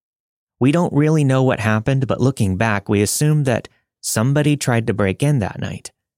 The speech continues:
Whoever it was must have heard that we came from America,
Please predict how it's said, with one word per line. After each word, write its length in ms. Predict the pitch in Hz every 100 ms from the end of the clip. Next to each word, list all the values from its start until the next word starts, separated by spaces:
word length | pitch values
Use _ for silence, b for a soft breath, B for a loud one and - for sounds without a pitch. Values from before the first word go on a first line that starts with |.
| _ _ _ _ _
Whoever 380 | 117 123 117 101
it 100 | -
was 500 | 120 123 - - - _ _
must 260 | - 110 -
have 160 | 156 131
heard 220 | 113 98
that 120 | 85
we 120 | 113
came 280 | 120 127 120
from 180 | 110 104
America, 600 | 101 107 98 - -